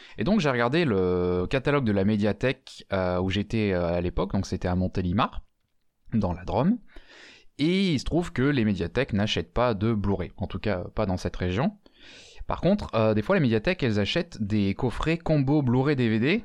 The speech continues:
comme le font parfois les particuliers, et là il y avait deux résultats sur le site. Le premier c'était Interstellar, euh, c'était, euh,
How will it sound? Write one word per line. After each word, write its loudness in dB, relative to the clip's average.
comme 2
le 2
font -2
parfois -4
les 0
particuliers, -2
et 2
là 4
il -2
y 0
avait 2
deux 2
résultats 0
sur -2
le 2
site. -8
Le 2
premier 0
c'était -4
Interstellar, -2
euh, -2
c'était, -4
euh, -4